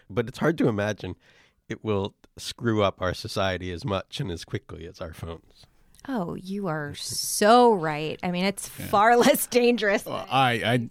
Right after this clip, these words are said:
Speaker 3: I, I disagree with your premise. <laughs>
Speaker 1: Which, which premise?
Speaker 3: No, I, I think it's, it's,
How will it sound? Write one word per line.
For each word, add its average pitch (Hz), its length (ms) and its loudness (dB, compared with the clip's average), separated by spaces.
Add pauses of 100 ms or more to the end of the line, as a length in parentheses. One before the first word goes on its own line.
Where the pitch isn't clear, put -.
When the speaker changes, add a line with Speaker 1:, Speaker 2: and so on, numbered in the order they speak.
Speaker 3:
I, 92 80 0
I 107 40 -2 (120)
disagree 113 320 0
with 120 120 -2
your 135 100 0
premise. 117 500 -4 (260)
<laughs> - 1120 4
Speaker 1:
Which, 220 240 6
which 131 220 4
premise? 107 420 0
Speaker 3:
No, 302 140 2
I, 269 60 0
I 214 240 2
think 180 160 4
it's, 135 140 0
it's, 131 260 -2